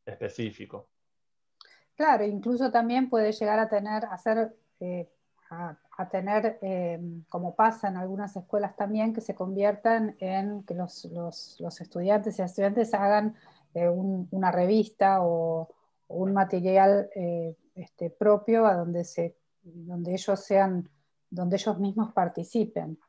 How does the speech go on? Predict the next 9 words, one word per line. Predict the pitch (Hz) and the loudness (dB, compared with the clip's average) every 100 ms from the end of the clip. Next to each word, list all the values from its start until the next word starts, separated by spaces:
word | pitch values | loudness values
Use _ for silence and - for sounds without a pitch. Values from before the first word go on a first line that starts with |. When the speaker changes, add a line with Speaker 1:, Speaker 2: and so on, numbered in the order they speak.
| _ _ _ _ - | _ _ _ _ -8
Speaker 2:
Eh, | 170 165 165 | -4 -4 -4
Speaker 1:
Ujú. | 120 123 151 | -8 -12 -12
Speaker 2:
los, | 170 170 - - - | -12 -12 -14 -14 -12
en | 165 175 | -10 -10
general | 185 185 214 | -4 2 4
se | 226 233 | 4 0
entusiasman | 196 180 - 190 190 196 | 0 -6 0 -2 0 -4
un | 185 | -4
montón. | 175 170 180 180 165 | -4 -6 -4 -4 -4